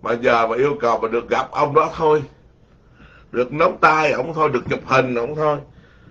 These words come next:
ờ, là mừng dữ lắm. Cái thường thường mấy người giàu á, có khi họ không cho mình được gì hết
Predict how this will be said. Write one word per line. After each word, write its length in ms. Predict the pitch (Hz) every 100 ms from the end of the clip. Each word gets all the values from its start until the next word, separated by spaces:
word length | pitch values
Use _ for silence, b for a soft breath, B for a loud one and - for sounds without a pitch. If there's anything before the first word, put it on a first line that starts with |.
| b b b _ _ - -
ờ, 240 | - 120
là 160 | 110 110
mừng 420 | 104 117 110 104
dữ 200 | 110 139
lắm. 220 | 151 160 - - -
Cái 100 | 160
thường 180 | 135 104
thường 200 | 117 113
mấy 120 | 131
người 240 | 135 113 101
giàu 460 | 101 92 92 90 107
á, 60 | - - _ - b b b b b b
có 120 | 160
khi 220 | 170 160 143
họ 220 | 101 110
không 180 | 143 143
cho 220 | 139 131
mình 200 | 120 98
được 200 | 95 -
gì 140 |
hết 60 | 98